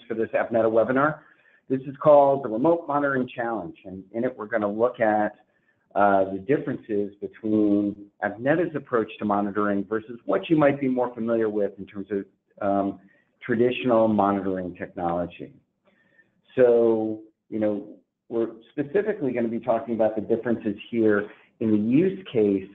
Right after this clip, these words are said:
of you're trying to do remote location monitoring. Um, so maybe start with some definitions. What do we mean by traditional technology? In this case, you know, we call this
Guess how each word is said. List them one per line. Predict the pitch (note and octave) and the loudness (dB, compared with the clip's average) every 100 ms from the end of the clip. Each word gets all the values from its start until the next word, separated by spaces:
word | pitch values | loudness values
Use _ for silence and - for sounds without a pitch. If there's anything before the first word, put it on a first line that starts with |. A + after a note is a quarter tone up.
| - | -2
of | G2+ G2 G2 F#2+ G#2 | 2 4 4 2 -4
you're | |
trying | F#2+ A#2+ A2+ | -4 -2 -2
to | G#2+ | -2
do | G#2+ G2+ | -4 -6
remote | G2 G2 G#2 A2 - | -4 0 0 0 -2
location | G2+ F#2+ G2+ E2+ - | -6 -4 -6 -8 -6
monitoring. | E2+ D#2+ D#2 D#2 C#2+ - - _ _ _ _ _ _ _ | -4 -4 -6 -6 -8 -10 -18 _ _ _ _ _ _ _
Um, | G2 G2 G2 G2 F#2+ - _ _ | 2 2 2 -2 -8 -16 _ _
so | D3 | 0
maybe | F3+ A3 | 0 0
start | A3 F3+ | 0 2
with | E3 | 2
some | D3 | 2
definitions. | C3 A#2+ A2 E2+ D2+ D2+ | 2 2 -2 -6 -12 -4
What | B2+ | 0
do | C#3 | 4
we | C#3+ | 4
mean | C3+ B2+ | 4 2
by | B2 | 0
traditional | A#2 B2 A#2+ - G#2+ - | -2 -6 -8 -6 -8 -8
technology? | A2 - G#2 G2+ G2+ G#2 | -8 -6 -4 -2 -4 -4
In | F#2+ | -4
this | G2+ - | -4 -2
case, | A2 G2+ - - _ _ _ - | 0 0 -2 -20 _ _ _ -2
you | |
know, | A2 | 0
we | G2+ A#2 C#3+ | 0 2 2
call | D3 D3+ C3+ | 2 2 2
this | A#2 | 0